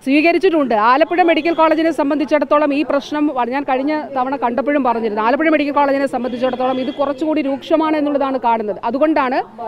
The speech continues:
ജോയിന്റ് ഡി എം ഇക്ക് തന്നെ സ്റ്റേറ്റിന്റെ നേരിട്ടുള്ള നിരീക്ഷണത്തിലായിരിക്കും ആലപ്പുഴ മെഡിക്കൽ കോളേജ് കുറച്ചു കാലം ഇനി.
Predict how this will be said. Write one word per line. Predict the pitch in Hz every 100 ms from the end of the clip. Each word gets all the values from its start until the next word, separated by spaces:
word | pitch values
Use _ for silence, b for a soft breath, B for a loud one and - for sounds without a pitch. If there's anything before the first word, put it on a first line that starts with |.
| - 202
ജോയിന്റ് | 196 277 339 330
ഡി | 320
എം | 277
ഇക്ക് | 254 226
തന്നെ | 214
സ്റ്റേറ്റിന്റെ | 262 285 311 339 349
നേരിട്ടുള്ള | 294 294 285 302
നിരീക്ഷണത്തിലായിരിക്കും | 285 262 262 277 269 269 262 240 254
ആലപ്പുഴ | 240 254 262
മെഡിക്കൽ | 233 233
കോളേജ് | 240 240 226
കുറച്ചു | 240 240 262
കാലം | 233 285 247
ഇനി. | 226 208